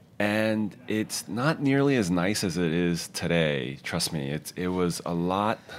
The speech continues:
different, <coughs> uh, back in the day. And, uh, yeah, I, I, I, re-, I grew up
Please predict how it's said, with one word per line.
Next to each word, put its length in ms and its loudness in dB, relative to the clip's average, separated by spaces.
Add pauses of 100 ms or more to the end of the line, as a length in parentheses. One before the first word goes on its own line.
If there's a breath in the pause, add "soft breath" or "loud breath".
(220 loud breath)
different, 720 4
<coughs> 40 -10
uh, 220 2
back 380 -2
in 80 2
the 80 2
day. 420 0 (600 loud breath)
And, 300 2
uh, 200 6
yeah, 320 4
I, 240 4
I, 260 4 (240)
I, 100 0
re-, 300 2 (160)
I 120 2
grew 440 2
up 220 4